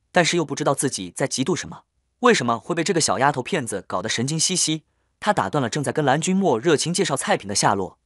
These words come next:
：“夏小姐，巴蒂一直在江湖上游走，不太喜欢这些无聊的菜式。”“你还是别说了。”蓝君耀这样说，自己也觉得自己有些无理取闹，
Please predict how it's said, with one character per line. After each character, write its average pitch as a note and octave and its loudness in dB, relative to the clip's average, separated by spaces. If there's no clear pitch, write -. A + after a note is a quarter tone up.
：“夏 E3+ 4
小 B2+ 2
姐， D3 -10
巴 G#3 10
蒂 G3+ 2
一 D#3+ 2
直 C#3 -4
在 D3 0
江 G3+ 4
湖 - -4
上 B2+ -2
游 A2 2
走， - -10
不 F#3+ -6
太 G#3+ 2
喜 - -2
欢 A#2+ -2
这 C#3+ -4
些 E3+ 0
无 C#3+ 0
聊 C#3 6
的 D3 0
菜 C#3+ -4
式。 - -8
”“你 C3+ -8
还 D3 6
是 G3 4
别 C3+ 4
说 F#3 4
了。” - -2
蓝 E3+ 6
君 G#3 4
耀 G3+ 6
这 E3 2
样 B2+ 0
说， A#2+ 0
自 A3 -2
己 G2 -8
也 G2+ -6
觉 A#2 -4
得 C3 -2
自 D3 -6
己 D3+ -2
有 F#2 -4
些 C#3 -4
无 A#2+ -2
理 F#3+ 0
取 F3+ -4
闹， F#3 -10